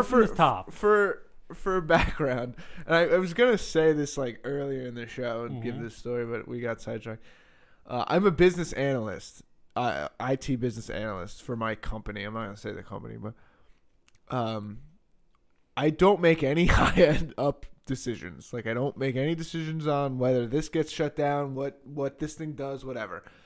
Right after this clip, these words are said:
Speaker 2: I will, I do what I'm told, and I s-, I s-, I do support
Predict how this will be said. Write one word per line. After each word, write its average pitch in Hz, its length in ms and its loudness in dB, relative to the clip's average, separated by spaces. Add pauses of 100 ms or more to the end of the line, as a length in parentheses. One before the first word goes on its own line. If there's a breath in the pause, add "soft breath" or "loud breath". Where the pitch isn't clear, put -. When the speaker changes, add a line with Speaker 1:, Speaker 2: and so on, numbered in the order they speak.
(320 loud breath)
Speaker 2:
I 131 300 2
will, 127 260 -6 (160)
I 123 80 0
do 135 140 0
what 156 140 6
I'm 139 80 0
told, 175 340 2
and 156 80 -2
I 139 60 0
s-, - 240 -8
I 127 140 0
s-, - 220 -10 (140)
I 120 380 -4
do 135 120 -4
support 117 580 -2